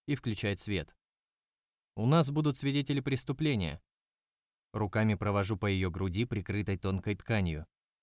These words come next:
Чётко очерченные соски. Возбуждённая кожа покрывается мурашками, заставляя меня продолжить путешествовать по её телу. "Мне нравится думать о том, что за нами наблюдают", отвечает она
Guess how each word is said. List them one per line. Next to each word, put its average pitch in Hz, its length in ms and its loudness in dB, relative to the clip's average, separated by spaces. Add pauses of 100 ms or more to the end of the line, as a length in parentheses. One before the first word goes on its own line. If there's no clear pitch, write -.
(180)
Чётко 127 340 -2
очерченные 98 540 -2
соски. 87 520 -4 (400)
Возбуждённая 92 720 0
кожа 117 320 0
покрывается 92 580 -2
мурашками, 92 640 -2 (460)
заставляя 101 560 2
меня 92 220 2
продолжить 101 560 0
путешествовать 98 800 -2
по - 80 -2
её 95 240 2
телу. 82 460 -2 (1000)
"Мне 180 140 2
нравится 180 420 4
думать 107 300 2
о 107 80 0
том, 147 180 0
что 117 200 0
за 101 120 0
нами 95 200 2
наблюдают", 98 640 0 (520)
отвечает 101 580 0
она 107 360 0